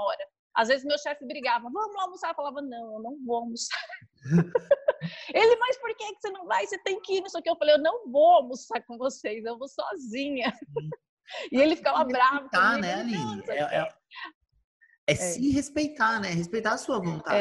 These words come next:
Speaker 1: É.
Speaker 2: Eu preciso
Speaker 1: É. Aí,
Speaker 2: disso.
Speaker 1: aí, de vez em quando, eu ia, né? Então, quando era aniversário de alguém, ou quando era Natal, alguma coisa assim, aí eu ia. Mas era, é muito engraçado que eu ia muito, assim,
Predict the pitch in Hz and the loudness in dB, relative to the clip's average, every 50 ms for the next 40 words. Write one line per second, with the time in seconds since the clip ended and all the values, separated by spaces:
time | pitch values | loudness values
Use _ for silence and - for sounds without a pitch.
0 | 190 - - - - - - - 104 104 107 127 - 185 208 202 - - 196 185 | 2 0 -4 -10 -18 -20 -20 -16 -14 -14 -8 -6 -6 -6 -4 0 4 6 6 6
1 | 180 - 269 247 - 226 233 269 285 277 - - - - - 240 262 294 302 294 | 6 4 4 4 6 8 8 6 4 0 -4 -10 -14 -2 0 2 2 2 2 0
2 | 254 285 294 254 226 247 294 349 370 403 381 302 - - 277 285 294 277 277 277 | -2 -4 -4 0 2 2 2 2 2 0 0 0 2 4 4 4 4 2 -2 -4
3 | 392 294 233 220 220 226 226 240 240 247 247 240 - 240 240 247 240 240 240 240 | -4 -2 -4 -4 -2 -4 -6 -4 -4 -4 -4 -4 -6 -6 -4 -4 -4 -2 -4 -4
4 | 220 214 226 226 - 220 202 196 208 196 220 214 220 214 196 190 196 208 214 220 | -6 -6 -8 -6 -4 -4 -4 -4 -6 -6 -4 -4 -4 -4 -4 -6 -6 -4 -4 -4
5 | 220 220 214 208 208 214 _ - 220 214 208 202 196 196 202 202 208 - - 208 | -6 -6 -8 -10 -14 -16 _ -14 -4 2 2 2 2 2 0 -4 -4 0 2 4
6 | 190 196 202 196 196 196 196 - - 202 190 208 - - - 247 240 277 349 - | 6 6 6 4 0 -8 -12 -10 -12 -14 -14 -14 -16 -8 -2 -2 0 0 -2 -4
7 | _ _ _ _ _ - - 214 233 262 294 320 277 254 233 220 220 233 247 240 | _ _ _ _ _ -2 4 6 6 6 6 4 0 -2 -2 0 2 0 0 0
8 | 240 262 269 262 - 240 262 262 254 277 294 - 330 285 302 311 330 - 254 240 | 0 0 -2 -2 -4 -6 -6 -6 -6 -8 -10 -10 -10 -8 -6 -6 -6 -6 -8 -8
9 | - - 240 254 269 269 247 240 254 277 339 - _ 320 277 _ _ _ - 254 | -6 -6 -4 -2 -2 -2 -2 -4 -6 -6 -8 -8 _ -16 -16 _ _ _ -4 -2
10 | 269 269 - 285 269 262 | -2 -2 -2 -2 -2 0